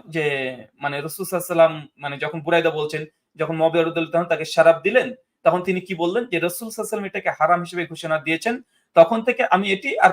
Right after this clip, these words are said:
পান করিনি। মানে আল্লাহর নবী যখন এই শারাবকে হারাম ঘোষণা করলেন, তারপর থেকে বুরাইদা বলছেন আমি আর পান করিনি। তো এই অর্থ দিয়ে বোঝা যাচ্ছে, আহ, এবং বোঝাই যাচ্ছে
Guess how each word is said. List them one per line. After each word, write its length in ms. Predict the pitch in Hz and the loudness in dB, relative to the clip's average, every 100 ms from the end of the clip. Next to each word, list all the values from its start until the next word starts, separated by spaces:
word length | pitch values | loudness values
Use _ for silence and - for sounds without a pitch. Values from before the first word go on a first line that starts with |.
| - | 4
পান 160 | 170 | 2
করিনি। 360 | 160 156 131 117 _ 175 | 2 -4 -4 -6 _ -4
মানে 140 | 175 - | -2 2
আল্লাহর 280 | 190 220 202 | 4 4 2
নবী 460 | 190 214 247 269 - - | 0 0 -2 -2 -4 -2
যখন 280 | 220 220 | -2 -2
এই 160 | - 180 | -2 -2
শারাবকে 420 | - 165 170 - | 0 0 2 2
হারাম 260 | 160 190 196 | 4 4 2
ঘোষণা 280 | 185 165 151 | -6 -6 -6
করলেন, 320 | 151 185 254 - _ - | -4 -2 -2 -4 _ 4
তারপর 280 | 165 185 | 4 4
থেকে 200 | 185 240 | -4 -4
বুরাইদা 420 | 185 165 170 - 135 | -4 2 2 4 0
বলছেন 340 | 156 156 240 170 | -2 -4 -4 -2
আমি 240 | 170 165 | 0 4
আর 100 | 156 | 2
পান 300 | - 160 180 | 2 0 -2
করিনি। 480 | - 156 151 185 233 226 _ - | -8 -6 -2 2 0 0 _ -10
তো 60 | |
এই 220 | 233 226 262 | -2 4 6
অর্থ 240 | 269 277 | 4 2
দিয়ে 180 | 262 254 | -4 -4
বোঝা 380 | 196 180 180 254 | -2 -2 0 0
যাচ্ছে, 340 | 254 - 202 208 - _ _ | 0 -2 -4 -4 -8 _ _
আহ, 480 | 165 165 160 156 151 147 | -2 -2 -2 -4 -6 -4
এবং 160 | 226 | -2
বোঝাই 280 | 214 240 269 | 2 4 4
যাচ্ছে 320 | 220 - - | 2 -2 -12